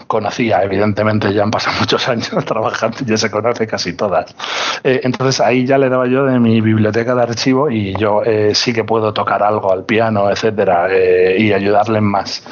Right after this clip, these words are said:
en ese sentido. Y si le digo, eh, "Quiero una canción que sea melancólica", qué sé yo, como Dirty Mouth, de la ciudad principal de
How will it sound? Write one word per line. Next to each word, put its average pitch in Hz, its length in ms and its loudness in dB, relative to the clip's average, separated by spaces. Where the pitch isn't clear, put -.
en 131 140 0
ese 110 180 -2
sentido. 110 380 0
Y 127 140 2
si 107 200 -2
le 104 140 0
digo, 101 680 0
eh, 113 200 0
"Quiero 127 180 0
una 143 140 0
canción 139 400 -2
que 127 80 0
sea 120 240 0
melancólica", 123 920 0
qué 110 100 0
sé 110 180 -2
yo, 92 100 -2
como 104 480 0
Dirty 123 300 0
Mouth, 98 380 -2
de 101 640 4
la 95 100 0
ciudad 113 220 2
principal 113 440 0
de 113 80 2